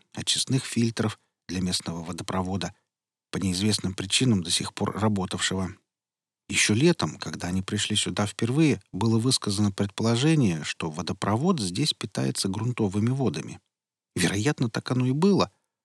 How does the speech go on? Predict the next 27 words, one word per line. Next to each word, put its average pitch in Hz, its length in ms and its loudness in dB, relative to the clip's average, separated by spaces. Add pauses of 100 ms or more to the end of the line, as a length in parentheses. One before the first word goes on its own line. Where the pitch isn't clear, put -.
(100)
а - 80 0
может, 98 320 2
строителями 87 600 -4
комплекса - 520 -4
сюда - 300 -4
была 92 200 -2
выведена 90 540 -2
ветка 98 380 -4
от - 200 -8
водопроводной 92 720 -4
сети 101 420 -2 (120)
Чернобыля 87 520 -2
сто - 180 -6
сорок - 360 -8
пять. - 300 -8 (840)
В 82 100 -8
любом 127 300 2
случае, 170 540 2 (100)
проверить 113 480 2
источник - 560 -4
возможности 101 640 0
не 151 180 4
было, 101 260 2 (360)
кроме 104 260 2
как - 280 -6
выкопать - 420 -6
трубы, 101 360 0